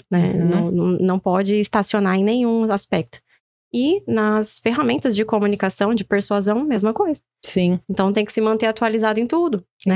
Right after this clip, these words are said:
Speaker 1: Porque
Speaker 2: tudo.
Speaker 1: o mercado é dinâmico. As necessidades mudam, o perfil do público muda. E ele tem que se adaptar.
Speaker 2: É. E, e tem algumas pesquisas mostrando que agora, nesses próximos anos, vai ser um grande boom realmente de sucessão familiar, que a gente já tem vivido,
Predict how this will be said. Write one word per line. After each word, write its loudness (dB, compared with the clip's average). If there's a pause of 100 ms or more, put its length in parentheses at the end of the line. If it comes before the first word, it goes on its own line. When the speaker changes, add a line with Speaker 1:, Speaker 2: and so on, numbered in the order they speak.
Speaker 1:
Porque -2
Speaker 2:
tudo. 0
Speaker 1:
o 2
mercado 0
é 0
dinâmico. 0 (160)
As 0
necessidades 0
mudam, 2
o 0
perfil 0
do 0
público 0
muda. 2 (400)
E -4
ele 0
tem 0
que -2
se 0
adaptar. 0
Speaker 2:
É. 0 (200)
E, 2 (220)
e 2 (400)
tem 2
algumas 0
pesquisas 0
mostrando 0
que -2 (500)
agora, 0
nesses -2
próximos 2
anos, 0
vai 0
ser 0
um 0
grande 0
boom 0
realmente 0
de 0
sucessão 2
familiar, 0
que -4
a -2
gente 0
já 4
tem 0
vivido, 2